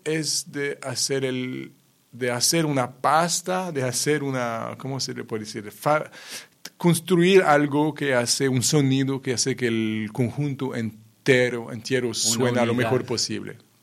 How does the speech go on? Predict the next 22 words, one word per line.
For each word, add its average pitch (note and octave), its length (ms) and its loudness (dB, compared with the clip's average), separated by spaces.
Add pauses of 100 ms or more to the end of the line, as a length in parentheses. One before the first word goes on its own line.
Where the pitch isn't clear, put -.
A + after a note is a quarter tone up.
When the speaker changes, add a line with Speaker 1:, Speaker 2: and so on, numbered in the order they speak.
Speaker 1:
Es A2 220 -4
Speaker 2:
Una C3 100 -2
Speaker 1:
muy C3 580 0
impresionante. G#2+ 840 -6 (160)
Speaker 2:
Sí. - 80 -20 (920)
Doble B2+ 380 -6
pregunta. G#2+ 680 -6
Platícanos E3 720 -2
sobre G#2+ 420 -8
qué G3 200 -6
inspiró, C#3 960 -6
eh, D2 220 -16
empezando G#2+ 560 -6
el - 100 -10
título, A2 520 -8
es, - 340 -14
es F#2 160 -18
fabuloso, G2+ 920 -8
El E2+ 200 -14
Optimista, G2 800 -8
The F2+ 200 -10
Optimist. B2 640 -10